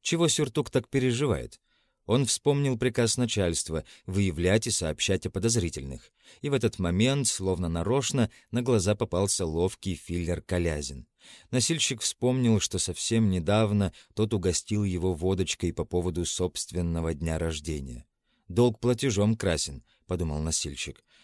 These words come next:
«Может, это так, одно предисловие. А вдруг и впрямь в чемодане революционные прокламации?»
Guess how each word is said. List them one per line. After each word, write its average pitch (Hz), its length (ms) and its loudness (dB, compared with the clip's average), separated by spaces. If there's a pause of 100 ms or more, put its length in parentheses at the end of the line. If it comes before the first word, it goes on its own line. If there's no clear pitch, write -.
«Может, 147 360 0
это 120 180 0
так, 90 340 0
одно 90 240 2
предисловие. 110 720 -2 (140)
А 123 100 -2
вдруг 127 340 0
и 123 160 0
впрямь 98 480 2
в - 100 -10
чемодане 113 580 2 (160)
революционные 104 840 2
прокламации?» 101 840 0